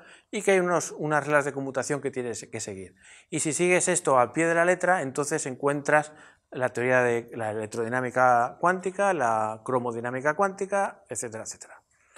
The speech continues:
¿Vale? Entonces, eh, si queréis, eh, saber más cositas sobre esto, precisamente tengo un canal, eh, de YouTube donde tengo un curso de teoría cuántica de campos donde explico todo esto con detalle y, y es gratis,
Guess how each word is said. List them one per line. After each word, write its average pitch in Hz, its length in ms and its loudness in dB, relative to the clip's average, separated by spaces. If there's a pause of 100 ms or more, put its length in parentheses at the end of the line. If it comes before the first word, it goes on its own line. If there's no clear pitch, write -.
(360)
¿Vale? 147 220 -2
Entonces, 135 380 4 (640)
eh, 139 160 -4
si 131 160 -4
queréis, 156 400 4
eh, 165 160 -2
saber 151 300 0
más 147 180 0
cositas 147 340 -6
sobre 147 220 -2
esto, 156 380 -2
precisamente 139 500 0
tengo 147 160 0
un 127 100 -6
canal, 127 480 2
eh, 120 320 -2
de 117 120 -4
YouTube 165 560 -4 (260)
donde 123 180 -4
tengo 127 420 2
un 131 120 -6
curso 196 220 -2
de 135 80 0
teoría 123 260 0
cuántica 131 260 -2
de 131 80 2
campos 139 300 0
donde 120 400 -2
explico 127 380 -4 (260)
todo 131 240 4
esto 135 300 4
con 131 160 0
detalle 131 580 0 (500)
y, 127 200 -6
y 135 100 -6
es 98 100 -8
gratis, - 520 0